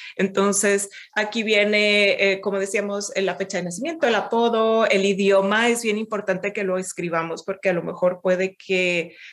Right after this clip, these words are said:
demos por hecho que hablan inglés y tal vez hablan nada más a lo mejor español.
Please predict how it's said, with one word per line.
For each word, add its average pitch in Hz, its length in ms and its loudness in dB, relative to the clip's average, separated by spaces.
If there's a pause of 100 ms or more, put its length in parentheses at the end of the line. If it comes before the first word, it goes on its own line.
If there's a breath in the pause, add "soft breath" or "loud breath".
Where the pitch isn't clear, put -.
(100)
demos 185 300 0
por 196 140 0
hecho 190 240 0
que 185 80 2
hablan 180 240 0
inglés 165 380 -4
y 202 60 -10
tal 185 220 -2
vez 185 360 -2
hablan 175 420 -4
nada 160 180 -2
más 170 200 -2
a 180 60 0
lo 170 40 0
mejor 165 400 -2
español. 156 500 -4